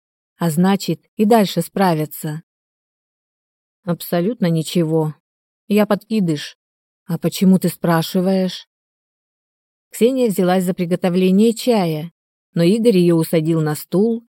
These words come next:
и сам принялся накрывать на стол. "Спрашиваю, потому что наш сын обладает поистине удивительным даром, и он его получил совершенно точно не от меня".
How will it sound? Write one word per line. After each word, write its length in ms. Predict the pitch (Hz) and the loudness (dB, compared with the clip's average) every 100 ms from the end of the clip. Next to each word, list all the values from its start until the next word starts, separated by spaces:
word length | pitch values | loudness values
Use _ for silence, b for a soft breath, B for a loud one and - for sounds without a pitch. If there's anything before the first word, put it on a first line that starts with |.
| _ _ - | _ _ -8
и 100 | 233 | -4
сам 280 | - 233 | 0 0
принялся 720 | 175 170 165 160 - 202 196 202 - | 2 0 0 -2 -2 -2 -2 -4 -4
накрывать 500 | 175 - 185 165 - | -4 0 0 0 2
на 120 | 196 | 0
стол. 520 | - - 170 151 156 _ _ _ _ _ _ _ _ _ _ _ _ | 0 0 0 0 -6 _ _ _ _ _ _ _ _ _ _ _ _
"Спрашиваю, 880 | - - 196 240 233 175 160 156 160 _ _ - | -16 -4 0 0 0 -2 -2 -4 -8 _ _ -8
потому 360 | 170 175 175 | -2 0 2
что 180 | 170 165 | 0 -2
наш 220 | 165 160 | -2 -4
сын 440 | - 240 240 233 _ _ _ _ - | 0 0 0 -2 _ _ _ _ -6
обладает 640 | 160 160 156 196 233 226 | 0 2 2 2 0 -2
поистине 840 | 165 160 226 233 - 175 170 160 - - | -2 0 -2 -4 -4 -2 -2 -6 -10 -4
удивительным 720 | 180 202 202 202 202 214 220 | 0 2 2 2 4 6 6
даром, 540 | 208 170 156 151 165 _ _ _ _ _ - | 4 2 -2 -8 -12 _ _ _ _ _ -4
и 120 | 160 | 0
он 220 | 160 170 | 2 2
его 240 | 170 165 170 | 2 2 0
получил 720 | 160 160 156 - 208 202 202 _ - | 0 -2 -4 0 2 0 -4 _ -10
совершенно 720 | - 180 175 - 254 226 165 | -2 0 0 -2 0 2 0
точно 640 | - 170 - 170 160 165 - | 0 -2 -2 -6 -6 -8 -2
не 140 | 175 175 | 0 0
от 140 | 170 | 2
меня". 520 | 196 208 185 156 156 | 4 6 4 0 -8